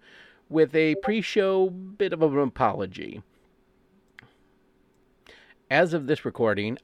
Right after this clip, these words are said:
I have started a new job, and while that has not totally, uh, stopped me from recording the podcast,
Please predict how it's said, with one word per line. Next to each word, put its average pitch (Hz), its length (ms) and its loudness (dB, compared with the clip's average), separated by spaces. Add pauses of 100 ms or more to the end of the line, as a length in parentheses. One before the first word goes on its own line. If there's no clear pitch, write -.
I 120 240 -2
have 117 180 -4
started 110 400 0
a 98 60 -4
new 113 180 -2
job, 95 480 -8 (640)
and 101 380 -6
while 131 300 0
that 127 340 0
has 107 280 -6
not 117 420 -4 (1000)
totally, 160 800 2
uh, 147 160 4
stopped - 400 -4
me 143 160 -2
from 139 200 -4
recording 123 400 -2
the 101 40 -6
podcast, 110 680 -2